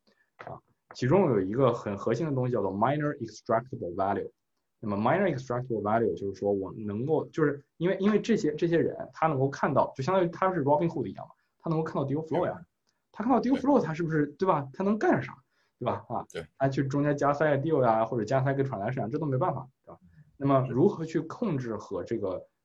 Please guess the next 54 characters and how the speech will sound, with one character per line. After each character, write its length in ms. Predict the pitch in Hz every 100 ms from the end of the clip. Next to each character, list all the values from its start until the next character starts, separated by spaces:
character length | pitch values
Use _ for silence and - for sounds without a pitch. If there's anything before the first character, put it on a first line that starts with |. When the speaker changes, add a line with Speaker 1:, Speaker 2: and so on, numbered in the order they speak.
| -
Speaker 1:
呃， 200 | 82 82
做 220 | - 220 131
这 100 | 110
个 80 |
deal 180 | 95 113 117
flow 180 | 147 160
的 60 |
这 80 | 110
个， 160 | 87 - -
呃， 200 | 107 -
这 100 | 110
个， 120 | 95
这 100 | 104
个 60 | 95
minor 280 | 123 143
extractable 400 | 131 - 123 123
value 320 | 113 120 151 104
这 80 |
个 80 | 95
事 140 | - -
情， 140 | - - _ _ _ _ _ _ -
是 180 | - 117
现 200 | 135 113
在 120 | 110
很 200 | 104 90
核 240 | - 101
心 160 | 101 139
的 80 | 131
这 120 | 101
么 60 | 85
一 100 | 87
个 100 | 98
blockchain 380 | 90 101 -
的 180 | 98 - - _ _
研 220 | 110 104
究 80 | 117
议 120 | 151
题。 180 | - - _ _ _ _ _ _
那 100 | -
么 140 | 180 175
对 140 | 233
于 20 |
我 180 | 226 131
们 80 | 98
来 120 | 92
说 160 | 90 104
呢， 60 | 98
Speaker 2:
嗯。 80 | 92
Speaker 1:
我 140 | 95
们 140 | 95
去 120 | 120 147
做 160 | 120 -
fair 140 | 135
ordering， 380 | 113 127 123